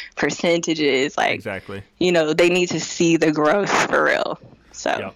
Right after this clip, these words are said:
Speaker 2: it's all about showing those results. And then, as, like you said, as you go on and move forward, you're gonna have more and more of those results that you can show, and, you know,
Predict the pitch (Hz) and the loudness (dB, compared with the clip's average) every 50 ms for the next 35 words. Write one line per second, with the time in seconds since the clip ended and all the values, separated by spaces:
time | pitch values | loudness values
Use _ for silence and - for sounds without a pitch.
0 | _ - - - 151 131 123 120 120 117 113 - - 123 117 113 113 110 107 - | _ -16 -6 -4 -2 -2 -2 -2 -2 -4 -4 -4 -4 -4 -4 -2 -2 -2 -4 -4
1 | 110 104 104 107 104 101 98 - - 110 110 127 131 135 131 127 127 131 135 123 | -6 -6 -2 -2 -2 -2 -2 -4 -6 -4 -2 -2 0 0 -2 -4 -4 -4 -6 -6
2 | - 127 - - 135 120 107 107 110 113 117 113 123 117 113 113 113 113 110 110 | -6 -6 -4 -2 -2 0 0 -2 -4 -4 -4 -2 0 0 0 0 0 -2 -2 -4
3 | 110 113 113 110 - - 120 117 117 110 104 107 107 107 104 101 113 113 107 104 | -4 -6 -6 -6 -4 -2 0 0 0 0 -2 -4 -6 -4 -4 -4 -4 -4 -4 -4
4 | 101 104 107 110 107 104 107 107 107 107 107 104 101 - 104 101 110 107 101 - | -4 -4 -2 -2 -2 -2 -2 -2 -2 -2 -2 -4 -4 -6 -4 -2 -2 -2 -2 -2
5 | 110 - - 107 104 98 95 - - - 113 110 110 101 98 95 95 98 98 - | -8 -8 -8 -8 -8 -8 -10 -8 -4 -2 0 0 0 -2 -4 -6 -6 -8 -12 -12
6 | - 123 110 98 95 110 | -8 -6 -4 -2 -2 -4